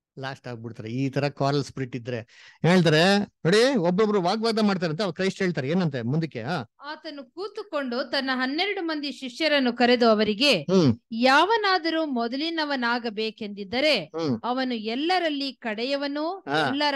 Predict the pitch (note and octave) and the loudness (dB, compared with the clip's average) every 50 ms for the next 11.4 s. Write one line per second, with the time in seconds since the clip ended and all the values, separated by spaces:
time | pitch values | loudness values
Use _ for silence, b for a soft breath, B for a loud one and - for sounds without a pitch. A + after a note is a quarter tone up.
0 | C4 G3+ F3 G#3+ A3+ A#3+ C4 C#4+ D#4 F4 G4+ G4 - B3 B3 B3+ A3+ A3 A#3 G#3+ | -2 -4 -4 -6 -4 -2 -2 -2 -2 -4 -6 -6 -6 -6 -6 -6 -6 -8 -10 -10
1 | G#3 F#3 G#3+ G#3 G3+ - C3 D3+ D3+ - B2+ B2+ B2+ B2+ B2 A2+ F#2+ F#2+ F3+ F3 | -8 -8 -8 -10 -10 -6 -2 -2 -2 0 0 -2 0 0 -2 -2 -4 -6 -10 -14
2 | - - - D#3 G3 G3+ G3 F#3 F3+ F3 F3 E3+ - E3+ D3+ D3+ C#3+ C#3 F3+ F3 | -14 -6 -2 -2 0 2 2 2 0 0 0 -2 -2 -4 -6 -4 -6 -6 -6 -6
3 | D#3+ C3 C3 C3 C#3+ E3+ G3+ A3+ A#3+ A#3+ A3+ G3 D3+ C#3+ D3+ D#3 E3+ G3 F#3 F3+ | -6 -4 -2 -2 0 2 2 2 2 4 2 2 2 0 -4 -2 -2 -2 -2 -2
4 | F3 E3 D#3 D3+ D3 E3 C#3+ B2+ C3 D#3+ D#3 - E3+ C#3 - C3+ A#2 - - A2+ | -4 -4 -8 -8 -8 -6 -6 -6 -6 -6 -2 -2 -2 -2 -2 -8 -12 -12 -10 -10
5 | B2 A#2+ A#2+ _ _ _ _ _ _ _ _ - C#3+ D#3 F#3+ A3 A3 A#3 A3+ A3+ | -8 -8 -10 _ _ _ _ _ _ _ _ 0 2 4 4 6 6 6 6 6
6 | A3+ A#3 A3+ G3 D3+ C3+ - _ _ _ _ - C#3 F3 E3+ - F#3+ E3+ E3+ F3 | 6 6 4 4 2 0 -4 _ _ _ _ -4 -2 -2 0 0 -2 -2 -2 -2
7 | F3+ E3+ D#3+ F3 G3 F#3 F3+ F3+ D3+ - G3 F#3+ F#3 D#3+ B2+ - _ _ _ _ | 0 0 2 0 0 0 -2 -4 -2 -2 -2 0 2 0 0 -2 _ _ _ _
8 | _ _ _ _ - A2+ B2 D#3 F#3+ A3 F#3 D#3+ D3+ C#3 D3 F3 F#3 - _ _ | _ _ _ _ -10 -4 -2 0 0 2 2 0 0 0 0 -2 -4 -6 _ _
9 | - B2 B2 F3 A#3 C4+ B3+ G3+ B3 A3+ A3+ A3+ G#3+ A3 G#3+ G3+ A3 G#3 F#3+ G#3 | -14 -6 -2 -2 0 0 0 0 0 0 0 0 0 -2 -4 -4 -6 -6 -6 -6
10 | G3+ F#3+ G#3 G3+ G3+ D#3 F#3+ E3+ - G#3+ G3+ G3 G#3 A3 G#3+ G#3 G#3+ G3+ G#3+ G3+ | -6 -6 -6 -8 -6 -6 -8 -6 -4 -2 -2 -2 0 0 0 0 -2 -2 -4 -4
11 | F3+ G#3 G3 F#3 G#3 A#3+ C#4 | -4 -4 -2 -2 -2 0 0